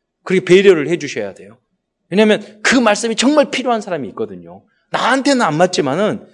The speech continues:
저 사람은 어떤 일 쌍욕도 필요한 사람도 있다니까요. 그때 그 이야기를 듣고 "아, 맞아. 어? 맞아." 이런 사람이 있다니까요. 음. 그렇기 때문에 여러분, 그러면 "어, 저 말은 나한테 안 맞는 말이다." 이렇게 생각하시면 돼요.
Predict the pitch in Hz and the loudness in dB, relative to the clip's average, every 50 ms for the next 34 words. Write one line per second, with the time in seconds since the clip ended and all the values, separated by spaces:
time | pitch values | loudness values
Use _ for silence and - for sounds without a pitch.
0 | _ _ _ _ - - 208 196 226 247 240 226 208 202 170 147 - 214 196 180 | _ _ _ _ -6 -4 -2 -2 0 0 0 0 0 0 -2 -2 -2 -2 -4 -4
1 | 170 - - 220 247 247 254 247 247 - 175 - - 180 190 190 180 170 165 160 | -4 -6 -6 -6 -4 -2 -4 -2 -2 -4 -6 -4 -6 -4 -2 -2 -2 -2 -4 -6
2 | 151 135 - 175 165 160 143 117 101 - - 139 131 120 - 110 101 - - - | -6 -4 -4 -4 -6 -6 -8 -12 -10 -8 -6 -6 -6 -6 -8 -12 -12 -12 -16 -16
3 | _ - - - 240 - - 214 202 214 214 180 190 185 - 185 - - 185 175 | _ -12 -8 -6 -6 -4 -4 0 0 0 0 0 -2 -4 -6 -8 -4 -2 -2 -2
4 | 185 - - - - - - - - 208 214 180 131 165 - - 233 233 233 247 | -2 -8 -18 -14 -10 -6 -6 -6 -6 -8 -8 -8 -8 -8 -8 -8 -8 -8 -8 -10
5 | 240 - _ _ - 214 226 247 269 - - - - - - - 233 233 - - | -12 -16 _ _ -6 -4 -4 -4 -8 -12 -18 -18 -18 -16 -8 -8 -8 -8 -8 -12
6 | _ _ _ _ 196 214 277 262 240 247 240 208 156 - - 196 190 180 170 - | _ _ _ _ 0 2 2 2 0 -2 -4 -4 -4 -4 -4 -4 -6 -6 -8 -12
7 | - - - - 196 _ _ _ _ - - 107 104 - _ _ _ _ _ _ | -14 -16 -16 -20 -20 _ _ _ _ -14 -14 -14 -14 -16 _ _ _ _ _ _
8 | _ _ - - 233 233 214 220 208 196 190 208 226 247 254 - - _ _ _ | _ _ -6 -4 -4 -2 2 2 2 2 2 2 0 0 -2 -6 -14 _ _ _
9 | - 147 156 151 - - 135 127 117 117 131 131 - - 143 147 160 175 170 185 | -4 -2 -2 -2 -2 -2 -4 -2 0 0 -2 -2 -2 -2 2 4 4 4 4 2
10 | 160 135 110 123 131 - 143 101 113 113 143 165 147 143 135 123 113 120 120 120 | 0 0 0 0 0 -2 -4 -4 0 0 0 0 2 0 -2 -2 -2 -4 -4 -4
11 | - 139 165 180 180 165 160 160 160 151 139 110 90 92 90 92 92 | -4 -6 -4 -2 0 -2 -2 -2 -6 -8 -10 -10 -10 -10 -10 -12 -14